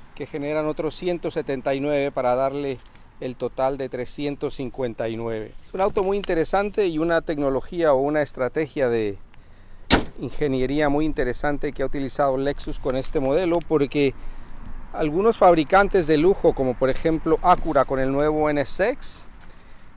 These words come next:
decidió emplear tecnología híbrida también, pero para darle más potencia al auto. Y aquí, eh, con Lexus es justamente lo contrario, han optado por tener el motor de gasolina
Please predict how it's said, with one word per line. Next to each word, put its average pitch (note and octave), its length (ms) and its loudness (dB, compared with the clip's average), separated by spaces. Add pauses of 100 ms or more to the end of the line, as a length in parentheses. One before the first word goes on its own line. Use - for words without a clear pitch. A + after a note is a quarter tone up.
decidió D#3+ 640 2
emplear F3 480 4
tecnología E3+ 720 0
híbrida F3+ 420 0
también, D3+ 380 -2
pero D#3+ 160 0
para D3 220 4
darle E3 300 4
más G3 260 0
potencia D3+ 640 0
al B2+ 80 4
auto. B2 360 2
Y D3 120 -2
aquí, F3+ 360 -4 (1000)
eh, C#3 240 -6
con D3+ 200 -2
Lexus F3+ 480 0
es E3 200 0
justamente E3+ 600 2
lo D3 120 2
contrario, C3+ 680 2
han D3 120 0
optado D#3+ 460 4
por C#3+ 180 -2
tener D3 240 -2
el D3 80 -2
motor D3+ 340 0
de E3+ 100 2
gasolina C#3+ 720 2